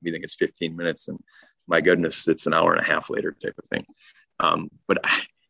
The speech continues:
this is where my, my age is showing up a little bit. I think it was Jerry Kill, but we were at the M F C A clinic a number of years ago, and I, I believe it was Coach Jerry Kill, but said something to the effect of that, "I don't want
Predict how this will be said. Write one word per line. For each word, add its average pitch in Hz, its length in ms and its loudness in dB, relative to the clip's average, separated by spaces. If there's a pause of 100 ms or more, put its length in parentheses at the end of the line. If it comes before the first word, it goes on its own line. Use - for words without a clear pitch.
(340)
this 95 160 0
is 87 120 2
where 92 120 4
my, 85 320 4 (140)
my 90 140 6
age 87 160 2
is 85 60 0
showing 90 240 2
up 80 120 -4
a 80 40 -8
little 85 140 -6
bit. 85 180 0
I 90 100 2
think 107 220 0
it 110 100 4
was 85 200 -4
Jerry 87 240 2
Kill, 85 240 -4
but - 160 -8
we 95 140 2
were 90 120 4
at 87 240 2
the 85 220 -6 (300)
M 85 160 -8
F 82 80 -6
C - 200 -2
A 82 80 4
clinic 82 400 -6
a 82 40 -2
number 82 280 -4
of 76 100 -8
years 78 200 -6
ago, 78 380 0 (140)
and 80 420 0 (260)
I, 85 240 2
I - 20 6
believe 87 280 4
it 87 60 6
was 82 200 0
Coach - 260 0
Jerry 87 200 4
Kill, 90 220 -4
but - 140 -8
said 98 220 0
something 110 380 -2
to 90 60 -4
the 87 100 -2
effect 85 420 -6
of 82 140 -4
that, 80 160 0
"I 90 120 4
don't 113 220 2
want 87 240 -2